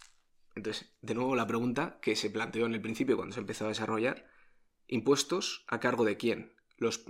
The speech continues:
o sea, ¿esto aparece en los presupuestos generales del Estado o en los presupuestos generales de las comunidades autónomas? Y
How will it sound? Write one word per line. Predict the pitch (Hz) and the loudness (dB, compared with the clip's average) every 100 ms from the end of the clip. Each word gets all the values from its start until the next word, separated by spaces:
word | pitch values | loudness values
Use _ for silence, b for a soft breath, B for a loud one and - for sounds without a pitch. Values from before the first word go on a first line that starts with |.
| - - | -14 -10
o | |
sea, | 117 110 | -4 -2
¿esto | - 127 | 0 2
aparece | 123 127 120 | 4 4 2
en | 110 | -2
los | 113 | -4
presupuestos | 107 107 131 123 120 | -6 0 2 2 0
generales | - 123 123 123 117 | 0 2 2 4 2
del | 120 | 2
Estado | - 143 147 - B B B | 4 2 2 -4 B B B
o | - 120 | -2 2
en | |
los | 135 - | 2 0
presupuestos | 147 104 107 113 | -6 -4 -4 -4
generales | - 113 110 127 | -2 0 0 2
de | 120 | 0
las | 110 | -2
comunidades | 101 104 92 | -4 -4 -4
autónomas? | 104 - 139 95 - - _ _ _ _ _ _ _ b b b b b b _ _ _ _ _ _ _ _ | -2 0 0 -2 -8 -12 _ _ _ _ _ _ _ b b b b b b _ _ _ _ _ _ _ _
Y | 131 123 - | -2 0 -2